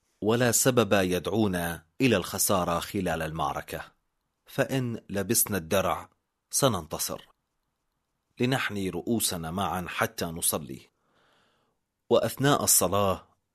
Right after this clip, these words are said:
أريد أن أقتبس صلاة صلاها واحد من الطهوريين القدامى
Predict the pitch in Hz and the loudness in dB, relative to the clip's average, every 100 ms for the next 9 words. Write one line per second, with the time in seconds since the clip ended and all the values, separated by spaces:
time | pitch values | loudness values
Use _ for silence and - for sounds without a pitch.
0 | - 123 117 131 127 135 - 110 - 110 | 2 4 4 2 2 0 2 -2 0 -4
1 | - 139 135 135 - 123 - 95 92 107 | 0 0 4 4 4 2 2 2 4 2
2 | 107 127 139 - 80 92 90 80 78 95 | 2 -2 2 0 2 0 0 0 -2 -2
3 | 104 110 113 101 107 98 - 90 90 90 | -2 -2 -2 0 0 -2 -2 -4 -2 -2
4 | 85 82 110 98 82 - 92 107 98 98 | -2 -2 -2 -2 -4 -4 0 2 2 0